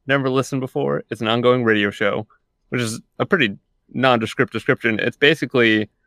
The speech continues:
this, uh, guy who's acting as a radio host for this desert town called Night Vale, and it's just very obscure. Uh, they have a weather update every episode that is just them.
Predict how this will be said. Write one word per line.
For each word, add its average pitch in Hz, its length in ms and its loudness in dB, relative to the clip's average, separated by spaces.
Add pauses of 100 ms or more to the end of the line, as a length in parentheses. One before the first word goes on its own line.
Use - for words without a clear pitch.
(240)
this, 113 420 2
uh, 104 340 4
guy 117 300 4
who's 117 160 -2
acting 117 300 -2
as 104 80 -6
a 107 60 -4
radio 113 360 0
host 127 320 -4
for 107 160 -6
this 101 380 -6 (180)
desert 107 400 -2
town 110 380 0
called 104 260 0
Night 110 220 -2
Vale, 131 440 2 (400)
and 117 140 2
it's 110 180 -2
just 113 320 -2 (460)
very 123 680 0
obscure. 107 840 -2 (460)
Uh, 110 300 4
they 113 160 2
have 120 140 0
a 110 80 2
weather 117 420 0
update 143 520 -4 (120)
every 139 280 -2
episode 135 600 -2
that 113 220 0
is 104 120 -2
just - 380 -4
them. 110 540 -4